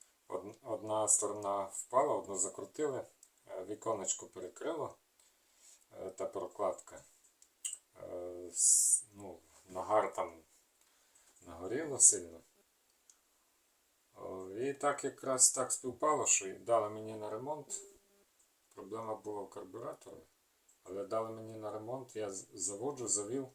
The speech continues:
е, відрегулював, прочистив карбюратора, врегулював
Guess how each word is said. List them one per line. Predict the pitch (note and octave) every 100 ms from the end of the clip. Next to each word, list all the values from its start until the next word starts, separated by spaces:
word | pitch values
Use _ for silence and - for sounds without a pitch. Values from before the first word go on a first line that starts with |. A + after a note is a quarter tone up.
| _ _ _ _ _ _ _ _ F2
е, | F#2 F#2+ F#2 - _ _ _ _ _ _ _ -
відрегулював, | G2 F#2 G#2 F#2 G2 A2 C#3 D3
прочистив | A2 - C#3+ C#3 - A2
карбюратора, | G#2+ F#2+ G#2+ B2 - A#2+ A2+ F#2+ - -
врегулював | G#2+ G2+ A#2 A2+ A2 G2+